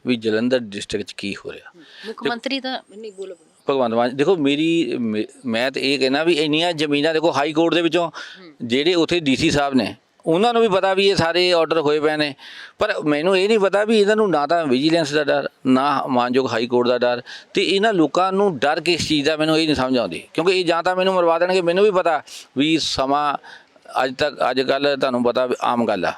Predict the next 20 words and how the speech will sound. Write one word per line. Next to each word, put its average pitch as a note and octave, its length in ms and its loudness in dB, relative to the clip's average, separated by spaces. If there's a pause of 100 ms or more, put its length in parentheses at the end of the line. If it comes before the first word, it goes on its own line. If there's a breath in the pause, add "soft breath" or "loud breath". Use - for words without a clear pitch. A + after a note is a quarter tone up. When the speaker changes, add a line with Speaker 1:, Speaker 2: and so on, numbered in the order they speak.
(100)
Speaker 1:
ਭੂ C3+ 160 2
ਮਾਫੀਆ A#2 260 0
ਨੂੰ B2 100 0
ਮਾਰਨਾ A#2 400 2
ਜਾਂ A#2 140 2
ਕੁਛ A2 200 2 (180)
ਬੰਦੇ A#2 220 2
ਮਾਰਦੇ A2+ 340 0
ਹੀ A#2 100 2
ਆ A2+ 60 2
ਲੋਕਾਂ G#2+ 300 0
ਨੂੰ, A2 160 -4 (240 loud breath)
ਪਰ C#3+ 160 0
ਮੈਨੂੰ C3 340 2
ਵੀ C#3+ 80 2
ਲੱਗਦਾ A#2 300 0
ਵੀ B2 120 0
ਮੈਨੂੰ A2+ 360 0
ਇਹ A2+ 80 2
ਜਲਦੀ, G#2+ 380 0